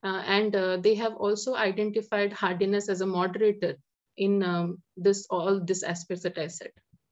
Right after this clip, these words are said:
So hardy individuals have a different personality than the non-hardy individuals, uh, who can withstand high level of stress and do not become ill under such stressful circumstances also. So let us first understand what is hardiness and the three C's of hardiness.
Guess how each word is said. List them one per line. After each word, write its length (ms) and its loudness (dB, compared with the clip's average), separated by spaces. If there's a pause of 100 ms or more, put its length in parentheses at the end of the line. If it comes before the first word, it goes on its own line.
(880)
So 100 -6
hardy 340 6
individuals 600 0
have 180 0
a 60 2
different 440 -4
personality 720 2
than 240 0
the 80 4
non-hardy 640 0
individuals, 680 -2 (240)
uh, 180 -4
who 180 -2
can 260 0
withstand 460 -2
high 260 2
level 320 0
of 120 -2
stress 440 0 (380)
and 120 0
do 100 4
not 260 0
become 400 -2
ill 220 4 (100)
under 240 2
such 240 -6
stressful 460 -2
circumstances 800 -4
also. 420 -8 (1200)
So 80 0
let 200 2
us 140 0
first 260 2
understand 560 0
what 220 2
is 100 0
hardiness 560 -2
and 240 -2
the 100 0
three 280 -6
C's 300 -6
of 140 -2
hardiness. 640 -6